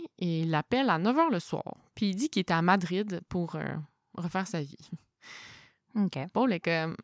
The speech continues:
Speaker 1: Attends, il est neuf heures ici, fait que genre trois heures du matin à
Speaker 2: Ouais.
Speaker 1: Madrid, pourquoi tu m'appelles ? » Bon, pas clair. Il parle
Speaker 2: Ben, il
Speaker 1: pas
Speaker 2: était à New York, de un.
Speaker 1: Ben, euh, non, il était à Montréal.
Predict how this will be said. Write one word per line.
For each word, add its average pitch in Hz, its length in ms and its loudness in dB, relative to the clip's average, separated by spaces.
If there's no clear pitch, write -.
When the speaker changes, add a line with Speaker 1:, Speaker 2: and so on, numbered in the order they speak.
Speaker 1:
Attends, 175 220 2
il 180 100 2
est 175 80 2
neuf 196 180 2
heures 262 140 6
ici, 233 300 0
fait 220 100 -2
que 175 80 -2
genre 170 280 -4
trois 208 300 -2
heures 240 80 0
du 190 80 -4
matin 202 220 0
à 202 60 4
Speaker 2:
Ouais. 185 40 6
Speaker 1:
Madrid, 190 580 4
pourquoi 233 280 -6
tu - 160 -6
m'appelles ? » 190 520 0
Bon, - 120 -8
pas 180 100 2
clair. 170 320 -2
Il 190 300 0
parle - 180 8
Speaker 2:
Ben, 185 80 8
il - 40 10
Speaker 1:
pas - 20 10
Speaker 2:
était 170 160 10
à 165 80 12
New 170 120 12
York, 170 320 10
de 170 140 6
un. 180 180 8
Speaker 1:
Ben, 220 180 8
euh, - 240 6
non, 214 180 8
il 196 80 4
était 202 140 2
à 208 80 6
Montréal. 160 260 0